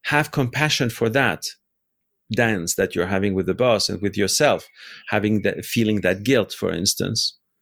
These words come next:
And let it go. And that is courageous to be able to do that. And once that is done fully, everything happens. The boss changes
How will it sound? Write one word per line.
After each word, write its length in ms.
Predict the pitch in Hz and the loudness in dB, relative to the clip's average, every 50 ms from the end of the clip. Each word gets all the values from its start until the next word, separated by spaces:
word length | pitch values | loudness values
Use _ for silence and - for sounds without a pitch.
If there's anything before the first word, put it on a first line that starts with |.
| _ _ _ _ _ _ _ _ _ _ _ _ - | _ _ _ _ _ _ _ _ _ _ _ _ -2
And 200 | - 123 127 127 | 0 2 4 4
let 200 | 127 139 143 135 | 4 4 4 2
it 160 | 139 123 117 | 0 -2 -2
go. 440 | - 123 120 123 127 127 127 - - - | 2 2 4 4 4 2 0 -2 -2 -2
And 240 | - 117 117 110 98 | 0 2 2 2 2
that 340 | 110 117 139 151 160 135 - - | 2 2 4 4 2 0 -2 0
is 540 | 117 113 107 104 101 98 92 - - - - _ - | 2 2 4 4 2 2 0 -2 -2 -4 -6 _ -6
courageous 880 | - 117 104 101 127 139 - - - - - - - - - - - _ _ _ _ _ _ _ _ _ _ _ _ _ - | -2 0 2 2 2 0 0 -2 -2 -2 -2 -2 -2 -2 -4 -6 -8 _ _ _ _ _ _ _ _ _ _ _ _ _ -10
to 100 | - 104 | -8 -6
be 160 | 90 98 92 | -2 0 0
able 200 | 87 82 80 76 | 0 2 0 -2
to 140 | - - 90 | -2 -4 -6
do 180 | - 98 95 | -2 -2 -2
that. 400 | - 95 - - 69 - - - - _ _ - - - - - - | 0 0 -2 -4 -4 -8 -12 -18 -20 _ _ -20 -20 -20 -14 -6 -2
And 140 | 113 107 107 | 0 2 2
once 260 | 120 135 139 131 - | 4 2 2 0 0
that 320 | 120 127 143 165 175 - 170 | 2 2 2 2 2 0 0
is 160 | 156 139 - | -2 0 0
done 480 | - 170 202 226 180 101 92 120 139 - - - - - - | 2 2 4 4 4 2 0 -2 -6 -8 -16 -20 -20 -16 -10
fully, 600 | - - - 147 180 180 123 78 - 117 - _ _ _ _ _ _ _ _ _ _ _ _ _ _ _ _ _ _ _ _ _ - | -4 0 2 2 2 2 0 -2 -4 -6 -12 _ _ _ _ _ _ _ _ _ _ _ _ _ _ _ _ _ _ _ _ _ -2
everything 400 | 117 117 117 113 - 120 110 104 | 0 0 0 0 0 0 -2 0
happens. 580 | 107 113 104 - - - 110 - - - - - _ _ - | 0 0 -2 -2 -2 -4 -2 -2 -2 -2 -2 -4 _ _ -4
The 140 | 101 95 | -4 -2
boss 420 | 82 73 78 82 92 107 - - - | 0 0 2 2 2 2 0 -2 -2
changes 680 | - - - 135 143 143 117 - - - - - - | -2 -2 0 0 2 0 0 -2 -4 -4 -4 -6 -8